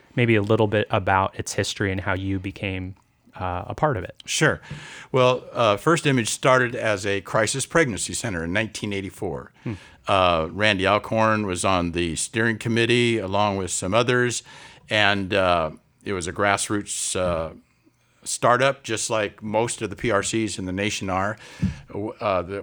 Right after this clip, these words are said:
Speaker 2: Portland P R C, well, I call it the P R C now, uh, uh, was like the fifteenth one to start in the nation.
Speaker 1: In the nation, okay.
Speaker 2: Yeah, and there's someplace between twenty-five hundred and three thousand of them now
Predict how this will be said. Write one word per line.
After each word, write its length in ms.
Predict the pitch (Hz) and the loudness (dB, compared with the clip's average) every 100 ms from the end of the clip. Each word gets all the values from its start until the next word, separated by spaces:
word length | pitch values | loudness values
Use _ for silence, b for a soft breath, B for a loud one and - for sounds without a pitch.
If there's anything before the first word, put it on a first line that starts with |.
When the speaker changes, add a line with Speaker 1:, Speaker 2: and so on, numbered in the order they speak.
| - | -10
Speaker 2:
Portland 640 | - 151 139 131 123 110 | 2 2 4 2 2 -4
P 160 | - 131 | -4 2
R 140 | 120 | 2
C, 460 | 107 - 120 120 117 | 2 -2 0 0 -2
well, 220 | 104 92 - | -6 -10 -6
I 100 | 95 | -8
call 220 | - 92 | -6 -8
it 80 | 85 | -8
the 60 | |
P 120 | - | -6
R 100 | 104 | -4
C 200 | 90 107 | -4 -4
now, 260 | 95 90 90 | -4 -2 -2
uh, 360 | 87 98 90 82 B B B B B B B B B B _ - | -4 0 2 2 B B B B B B B B B B _ -6
uh, 380 | - 87 92 90 - _ _ | -2 0 -2 -6 -14 _ _
was 360 | 123 120 101 - | -6 -6 -6 -4
like 240 | 104 - | -2 -2
the 60 | 104 | -8
fifteenth 580 | - 127 - 135 101 - | -2 -2 0 -2 -4 -6
one 320 | 92 85 90 - | -6 -6 -8 -14
to 100 | 87 | -10
start 460 | - 87 76 - - B B B - | -8 -6 -8 -12 -18 B B B -12
in 140 | 98 | -8
the 80 | 90 | -4
nation. 480 | 87 82 - 73 87 | -4 -4 -6 -10 -6
Speaker 1:
In 80 | 123 | 0
the 80 | 123 | 2
nation, 280 | 113 123 - | 2 0 -4
okay. 260 | 101 101 98 | -6 -6 -2
Speaker 2:
Yeah, 320 | 104 104 87 | 2 2 2
and 160 | 95 113 | 0 0
there's 160 | 120 | 0
someplace 460 | - 143 139 120 113 | 2 0 2 0 0
between 360 | - - 107 | -4 -2 -4
twenty-five 580 | 87 117 107 - 104 98 | -4 -4 -4 -2 -2 0
hundred 340 | 113 104 98 90 | -2 -2 -2 -4
and 120 | 82 | -6
three 180 | 117 98 | -6 -4
thousand 500 | 92 87 92 80 71 | -4 -2 -2 -6 -10
of 120 | - | -10
them 180 | 69 69 | -12 -8
now 320 | 71 64 | -8 -8